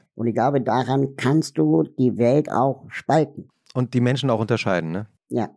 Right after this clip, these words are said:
Speaker 2: Wir machen mal so kurz die Spannung. Äh, wir haben uns ja schon bekannt, Ilona, ne? Also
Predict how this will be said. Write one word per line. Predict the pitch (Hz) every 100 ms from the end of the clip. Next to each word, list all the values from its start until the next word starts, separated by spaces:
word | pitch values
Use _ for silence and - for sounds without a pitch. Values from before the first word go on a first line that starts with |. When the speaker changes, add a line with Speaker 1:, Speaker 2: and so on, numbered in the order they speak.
| _
Speaker 2:
Wir | 139 127 120
machen | 127 127
mal | 113
so | 110
kurz | 104 123
die | 117
Spannung. | - 107 117 -
Äh, | 101 90
wir | 98
haben | 120
uns | 131
ja | 127
schon | 117
bekannt, | 107 - 127
Ilona, | 131 127 123 113
ne? | 120
Also | 104